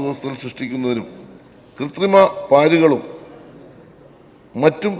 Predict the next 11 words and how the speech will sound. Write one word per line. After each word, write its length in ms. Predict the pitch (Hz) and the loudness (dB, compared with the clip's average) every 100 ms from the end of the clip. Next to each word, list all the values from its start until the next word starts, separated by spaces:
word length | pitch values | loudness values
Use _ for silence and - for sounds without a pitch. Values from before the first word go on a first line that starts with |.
| - | -10
സൃഷ്ടിച്ചുകൊണ്ട് 560 | 156 175 156 160 156 143 | -8 -6 -2 -2 0 0
മത്സ്യസമ്പത്ത് 560 | 135 180 170 160 151 151 | -2 -2 -2 0 0 2
വർദ്ധിപ്പിക്കുന്നതിനും 760 | 131 147 147 131 139 131 113 87 - - - - - _ _ 113 | 2 0 -6 -8 -6 -4 -6 -8 -18 -20 -20 -20 -20 _ _ 4
വൈവിധ്യവും 560 | 151 190 175 151 185 160 | 4 2 -2 0 0 0
നിലനിർത്തുന്നതിനും 680 | 147 170 156 - 147 139 113 - - - | -2 -2 -4 -8 -6 -4 -4 -10 -20 -8
സംസ്ഥാന 320 | 139 - 165 156 | -6 0 0 2
സർക്കാർ 260 | 135 127 135 120 | -4 0 0 0
മുൻകൈയെടുത്തിട്ടുള്ളത്. 680 | 131 135 123 110 107 92 - - - - - - - - - - | -4 -4 -4 -6 -10 -10 -12 -20 -20 -20 -20 -20 -20 -20 -16 -14
കൃത്രിമ 260 | 131 190 208 | -4 2 6
പാലുകൾ 320 | 185 180 190 190 156 | 10 10 8 2 0
മത്സ്യത്തെ 380 | 151 185 156 | -2 -2 0